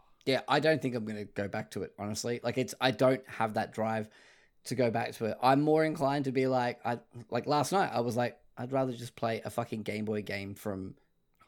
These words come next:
however many years, like, twenty-five years ago." So, I, and I did that instead. So, I don't know. It's, and this is all before we've even, like, because I don't even think we're gonna talk too much about it, but, like,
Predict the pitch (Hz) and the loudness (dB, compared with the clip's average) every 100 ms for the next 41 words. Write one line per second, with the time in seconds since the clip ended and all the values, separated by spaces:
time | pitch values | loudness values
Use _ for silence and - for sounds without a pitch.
0 | _ 170 101 107 104 101 101 95 101 101 | _ -8 -4 -2 -4 -4 -6 -6 -6 -8
1 | - _ - 120 110 110 98 110 - - | -10 _ -8 -6 -4 -6 -8 -12 -14 -4
2 | 107 101 95 98 98 85 - - - 131 | -2 -2 -6 -8 -8 -8 -10 -10 0 2
3 | 123 - - 110 - - - - - 131 | 2 -2 -6 -12 -14 -20 -20 -16 -2 0
4 | 123 139 120 131 117 - 127 127 127 107 | 2 4 6 6 6 2 0 0 0 -2
5 | 95 - - - _ - 175 151 143 143 | -4 -12 -20 -20 _ 2 6 8 8 2
6 | - _ _ _ _ - 180 175 147 135 | -4 _ _ _ _ 2 6 6 6 6
7 | 123 - 185 - - - - - - - | 4 4 4 4 0 -2 -14 -20 -20 -20
8 | - 175 220 233 247 - 185 180 160 - | -4 2 4 4 0 4 6 6 4 4
9 | 160 139 135 135 131 131 123 - - _ | 4 6 6 4 2 0 -2 -4 -14 _
10 | - - _ _ _ - 113 123 131 147 | -20 -20 _ _ _ -10 -2 2 2 2
11 | 127 110 113 107 104 101 _ - 98 104 | 0 0 -4 -4 -6 -8 _ -6 -4 -6
12 | - 113 123 101 - - 156 131 98 95 | -6 -4 -4 -6 -8 -4 -2 -2 -6 -8
13 | 98 - - 117 104 - | -8 -6 -2 -2 -2 -8